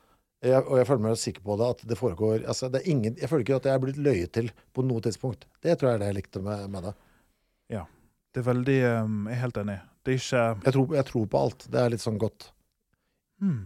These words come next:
Speaker 2: For det er gjort med respekt.
Speaker 1: Ja. Ja.
Speaker 2: Ja. Den, eh, neste Ghosts har ikke jeg merket meg.
Speaker 1: Nei,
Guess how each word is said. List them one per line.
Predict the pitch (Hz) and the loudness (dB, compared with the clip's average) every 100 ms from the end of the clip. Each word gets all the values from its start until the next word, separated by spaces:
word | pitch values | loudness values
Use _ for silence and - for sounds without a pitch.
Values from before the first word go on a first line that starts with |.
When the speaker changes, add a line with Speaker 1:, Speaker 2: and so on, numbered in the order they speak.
| 104 - | -12 -4
Speaker 2:
For | 151 | 2
det | |
er | 165 | 2
gjort | 170 156 | 2 0
med | 139 | -2
respekt. | 131 - 131 - - - - | -2 0 0 0 -8 -16 -4
Speaker 1:
Ja. | 123 131 - - _ _ - | 0 0 -4 -20 _ _ 6
Ja. | 208 | 6
Speaker 2:
Ja. | - - - - - - - - - - - - - - | 6 -8 -20 -20 -20 -20 -20 -20 -20 -20 -20 -20 -20 0
Den, | 190 185 | 4 6
eh, | 175 | 8
neste | 170 175 - 170 | 6 4 4 8
Ghosts | 180 160 151 - | 8 8 2 2
har | - 151 | 4 6
ikke | - 139 | 8 8
jeg | |
merket | 127 123 - 127 | 6 2 -2 0
meg. | |
Speaker 1:
Nei, | 110 | 6